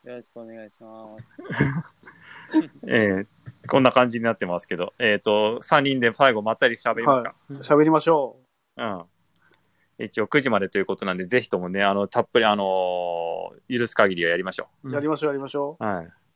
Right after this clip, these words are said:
Speaker 2: えーと、とりあえず、えーと、平林さん、ニンニクごちそうさまです。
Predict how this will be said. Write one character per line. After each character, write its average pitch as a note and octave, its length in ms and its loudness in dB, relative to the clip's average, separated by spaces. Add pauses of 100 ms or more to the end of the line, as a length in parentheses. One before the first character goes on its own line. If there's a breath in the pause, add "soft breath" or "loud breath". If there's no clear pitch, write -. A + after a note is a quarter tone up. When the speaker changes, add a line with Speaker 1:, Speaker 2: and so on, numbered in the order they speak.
(680)
Speaker 2:
え B2+ 120 4
ー A2+ 40 -2
と、 A#2 140 4
と E3 160 4
り A#3 120 4
あ A#3+ 40 8
え G#3 60 4
ず、 A#2+ 140 -6 (960)
え F#2 240 -4
ー - 40 -20
と、 A2 80 -6
平 D3 160 4
林 D3 200 4
さ G#2 160 -6
ん、 G#2 60 -10
ニ C3+ 120 -10
ン - 20 -10
ニ C#3 80 -10
ク - 60 -10
ご C#3 100 -2
ち - 20 -16
そ D3+ 80 -6
う - 20 -6
さ C#3+ 100 -8
ま C#3 60 -4
で C3 60 -6
す。 - 340 -16